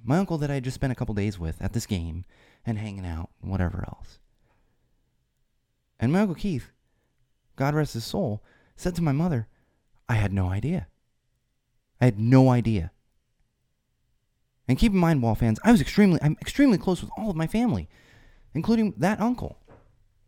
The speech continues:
But he had no idea. And I spent time talking with him. I'm sure my cousins had no idea. My cousins were there as well. No idea. You know why? Because my mother was the only one I talked to about it.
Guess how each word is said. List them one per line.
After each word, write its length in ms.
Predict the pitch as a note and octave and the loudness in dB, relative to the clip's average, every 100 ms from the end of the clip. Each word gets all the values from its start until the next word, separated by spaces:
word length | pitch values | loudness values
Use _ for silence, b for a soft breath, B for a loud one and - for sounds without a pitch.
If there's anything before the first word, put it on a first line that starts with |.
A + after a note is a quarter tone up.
| _ _ _ _ _ _ _ _ _ _ - | _ _ _ _ _ _ _ _ _ _ 4
But 120 | C#3+ | 4
he 80 | D3 | 4
had 80 | G#2 | 0
no 280 | A2 A2 A2 | 0 0 -2
idea. 360 | G#2+ G2+ E2+ _ _ _ _ _ _ _ - | -6 -10 -10 _ _ _ _ _ _ _ -10
And 100 | A2 | -8
I 20 | G2+ | -4
spent 200 | G#2 - | -6 -8
time 140 | - | -12
talking 420 | - G#2+ B2 C3+ | -8 -8 -6 -4
with 180 | B2+ B2+ | -4 -6
him. 160 | C3+ C#3 | -10 -12
I'm 960 | _ _ _ _ _ _ _ _ _ - | _ _ _ _ _ _ _ _ _ -10
sure 160 | A#2 | -8
my 80 | E2+ | -6
cousins 400 | - B2+ B2+ A#2+ | -2 -2 0 -2
had 180 | A2+ A2 | -4 -4
no 180 | A2+ A2 | -6 -6
idea. 280 | A2 A#2+ | -8 -8
My 100 | A2 | -8
cousins 360 | F2+ B2+ D3+ A#2 | -6 -6 -4 -6
were 120 | A2 | -6
there 160 | A#2 B2 | -6 -6
as 120 | A2 | -8
well. 260 | E3 C#3+ - _ _ _ _ _ G#2 | -10 -12 -14 _ _ _ _ _ 2
No 320 | G#2+ C#3+ B2+ | 6 8 6
idea. 380 | G#2+ G#2 E2 - _ _ | 0 -6 -10 -14 _ _
You 160 | A2+ G#2 | 0 2
know 80 | |
why? 400 | F#2+ G2 G#2 F#3 - b b b b b | 0 -4 -4 -6 -10 b b b b b
Because 240 | G3+ F#3+ | 4 6
my 100 | F#3+ | 6
mother 320 | D#3 F3 G#3+ | 4 4 4
was 160 | D3+ C3+ | 2 0
the 60 | D#3+ | 0
only 160 | E3 | 0
one 120 | E3+ | -2
I 60 | E3+ | -4
talked 280 | E3+ G#3 - | -6 -8 -8
to 120 | D#3+ | -6
about 280 | F#2+ E2 | -6 -8
it. 60 | - | -12